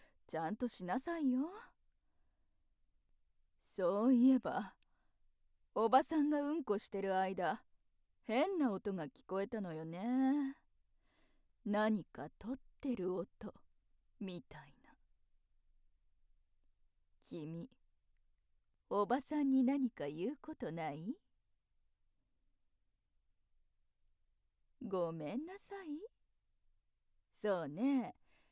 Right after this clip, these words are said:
どうして謝るのか、ちゃんと説明してもらえる？うんうん。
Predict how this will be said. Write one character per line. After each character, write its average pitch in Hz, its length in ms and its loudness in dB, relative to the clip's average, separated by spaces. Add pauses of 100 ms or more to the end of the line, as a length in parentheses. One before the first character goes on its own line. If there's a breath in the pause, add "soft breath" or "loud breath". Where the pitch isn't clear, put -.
(380)
ど 285 300 2
う 392 40 -2
し - 140 -10
て 233 80 0
謝 202 220 2
る 220 240 -2
の 196 100 -8
か、 - 420 -8 (340)
ち 190 120 -2
ゃ 175 80 0
ん 175 60 -8
と 175 120 -8
説 - 360 -8
明 233 200 0
し - 140 -12
て 240 100 -2
も 226 140 -2
ら 233 80 -4
え 233 140 -4
る？ 262 100 -4 (4000)
う 190 60 -8
ん - 40 -6
う 196 120 0
ん。 214 160 0